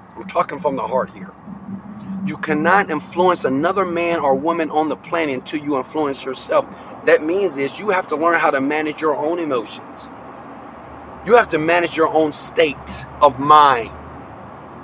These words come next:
You can't convince another person to do something, to buy something,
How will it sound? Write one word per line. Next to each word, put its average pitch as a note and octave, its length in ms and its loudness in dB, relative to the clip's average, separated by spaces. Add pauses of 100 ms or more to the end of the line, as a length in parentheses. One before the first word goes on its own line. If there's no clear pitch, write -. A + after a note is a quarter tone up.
(680)
You A#3 140 0
can't A#3+ 340 2
convince F#3+ 460 2
another F#3+ 420 4
person G#3+ 500 4
to E3+ 120 -4
do G3+ 280 -2
something, G3 440 -2
to D3 120 -4
buy F#3 340 6
something, C#3 520 0